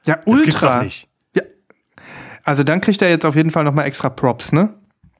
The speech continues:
Speaker 2: Da musst du die auch gleich noch ordern.
Speaker 1: Ja, ich hab jetzt
Speaker 2: Ach nee,
Speaker 1: erstmal,
Speaker 2: die war ja ausverkauft,
Speaker 1: ich, ich hab
Speaker 2: ja.
Speaker 1: jetzt erstmal Markus Valet, das reicht mir. Aber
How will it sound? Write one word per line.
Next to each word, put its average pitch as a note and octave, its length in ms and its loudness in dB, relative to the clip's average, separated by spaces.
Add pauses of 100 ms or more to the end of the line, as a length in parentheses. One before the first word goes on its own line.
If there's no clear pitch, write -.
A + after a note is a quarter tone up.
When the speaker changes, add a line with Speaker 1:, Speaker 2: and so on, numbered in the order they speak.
(1080)
Speaker 2:
Da C3 60 0
musst B2+ 200 -2
du C3+ 40 -6
die B2 120 2
auch D3 140 0
gleich E3+ 180 0
noch G2 120 -6
ordern. F2 380 -6 (680)
Speaker 1:
Ja, C#3 160 2
ich D#3 140 -2
hab G3+ 120 0
jetzt F#3+ 120 -2
Speaker 2:
Ach E3+ 40 2
nee, F#3 100 2
Speaker 1:
erstmal, B2+ 160 4
Speaker 2:
die G3 40 4
war A#2 80 2
ja A2 80 2
ausverkauft, C3+ 420 -4
Speaker 1:
ich, D3+ 60 -2
ich - 60 0
hab F#3 80 0
Speaker 2:
ja. - 40 -10
Speaker 1:
jetzt E3 100 0
erstmal E3+ 260 2
Markus E3+ 380 0
Valet, D3 360 2
das D#3+ 200 -2
reicht D3+ 280 -2
mir. G#3+ 240 2 (500)
Aber D3 520 0